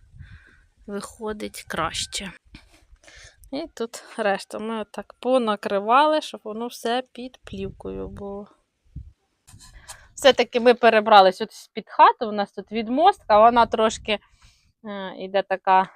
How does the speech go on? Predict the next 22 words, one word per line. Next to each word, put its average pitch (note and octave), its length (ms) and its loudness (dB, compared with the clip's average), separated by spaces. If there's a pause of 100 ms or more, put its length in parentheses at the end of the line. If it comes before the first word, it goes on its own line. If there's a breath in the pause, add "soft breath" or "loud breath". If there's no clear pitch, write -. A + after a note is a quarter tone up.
з G3 160 -8
нахилом, B3 680 2
але A#3+ 260 -2
все-таки G#3+ 480 -8
спробуємо. E3+ 600 -8
Треба A3+ 260 6
було G3+ 340 -2
весь D#3 220 0
тут E3 200 -20
робити, F#3 520 -6
отак F3 300 -8
би, F3 120 -10 (720)
ну B3+ 160 -8
нічого. F3 580 -12 (1040 loud breath)
Е, F#3 180 -6 (120)
потім B3 400 0
уже, G#3+ 220 -2
як G#3 320 -4
нам G3+ 400 -2 (160)
треба G3 260 2
буде G3 300 0
робити G3+ 680 0